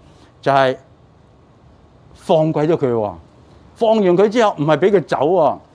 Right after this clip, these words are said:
放完佢之後咧，就係總之嗱，你兩邊你哋自己啦，你咁叻，你走嚟捉人啦，啊，噉呢個咧就係，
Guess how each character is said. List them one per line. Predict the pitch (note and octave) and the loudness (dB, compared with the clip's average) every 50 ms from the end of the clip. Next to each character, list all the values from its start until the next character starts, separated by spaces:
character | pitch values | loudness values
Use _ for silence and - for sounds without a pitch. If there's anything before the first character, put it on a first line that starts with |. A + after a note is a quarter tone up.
| _ - _ _ | _ -20 _ _
放 | _ - A3+ A3 | _ -8 -6 -4
完 | A3+ A3 G3+ F3+ D#3+ | -4 -4 -4 -4 -2
佢 | F3 G3+ A#3 | -2 -2 -2
之 | - C4+ B3+ | -2 -6 -4
後 | G3+ F3+ F3+ G3+ | -2 -2 -2 0
咧， | A#3+ B3+ A3 - - _ - | -2 -4 -6 -8 -14 _ -12
就 | - E3 | -8 -6
係 | D#3 D#3 D3 - | -4 -4 -4 -4
總 | - D#3 G3+ A3+ | -4 -2 -2 -2
之 | G3 A#3 A3+ | 0 0 0
嗱， | F#3+ C#3 A2+ - - - _ - - - - - _ | 0 0 -2 -6 -12 -20 _ -20 -20 -20 -20 -12 _
你 | C3+ C3 D3 D#3 F3 F#3 G3+ G3+ - - - - _ _ | -2 0 2 4 4 4 2 2 -2 -12 -20 -20 _ _
兩 | - C#3+ C#3 D#3 F3+ F3+ | -4 0 0 2 2 0
邊 | E3 G#3+ G#3 E3+ C3+ A2+ - - | 0 0 0 0 -2 -4 -10 -8
你 | - C3+ E3+ | -2 -2 0
哋 | F3 D#3+ D3 | 0 0 -2
自 | - - C#3+ C3+ | 0 -2 -4 -2
己 | C#3+ C#3+ E3 | 0 0 0
啦， | F#3+ F#3 E3 C3+ | 2 0 0 -2
你 | C#3+ D#3 D#3+ | -2 -4 -2
咁 | D#3 E3 E3+ F#3+ | -2 -2 -2 0
叻， | G3+ F#3+ F3 E3 | -2 -2 -2 -4
你 | D3 | -4
走 | - F3 F3+ F3+ | -2 0 -2 0
嚟 | C3+ A2+ | -2 -4
捉 | - G#3+ - | -6 -6 -4
人 | C3+ B2+ A#2+ A#2+ | -4 -8 -6 -6
啦， | C#3 D#3 - - _ _ - - - - | -8 -8 -8 -12 _ _ -20 -20 -20 -8
啊， | - B2 C3+ D3+ C#3+ - - _ _ - _ | -4 -2 -2 -2 -4 -8 -20 _ _ -10 _
噉 | C3+ D#3+ A3 A#3 | -6 -6 -4 -4
呢 | G#3+ G#3+ | -4 -2
個 | G3 F3+ | -2 -2
咧 | F3 F#3 E3+ | -2 -4 -4
就 | C#3+ D#3+ | -6 -6
係， | C3+ C#3 C3+ C3 C3 | -6 -4 -6 -6 -8